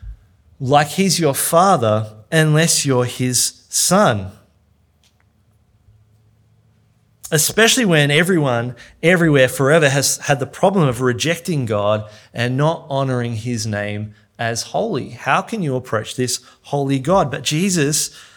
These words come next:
invites us to call God my Father, to call him your Father and our Father.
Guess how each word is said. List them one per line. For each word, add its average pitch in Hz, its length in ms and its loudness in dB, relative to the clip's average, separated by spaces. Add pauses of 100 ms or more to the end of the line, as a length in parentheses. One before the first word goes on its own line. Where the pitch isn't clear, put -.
(240)
invites 143 580 4
us 143 220 2
to 135 80 -4
call 131 320 -2
God 117 340 -2
my 120 380 0
Father, 139 480 0
to 113 100 -4
call 131 280 0
him 123 220 0
your 135 400 2
Father 135 480 -2
and 104 120 -6
our 135 260 -4
Father. 127 560 -2